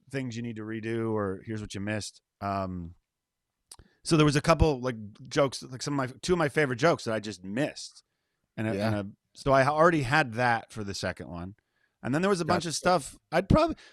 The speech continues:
Speaker 1: I'm gonna guess, like, twenty to thirty percent of the lit-, special, uh, the second special was written, um, at least in its, like, you know, eighty,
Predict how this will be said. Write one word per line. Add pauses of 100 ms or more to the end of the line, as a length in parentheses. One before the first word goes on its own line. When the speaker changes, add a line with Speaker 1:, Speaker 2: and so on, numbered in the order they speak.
(140)
Speaker 1:
I'm
gonna
guess,
like,
twenty
to
thirty
percent
of
the
lit-, (220)
special, (380)
uh,
the
second
special
was
written, (640)
um,
at
least
in
its,
like, (400)
you
know,
eighty,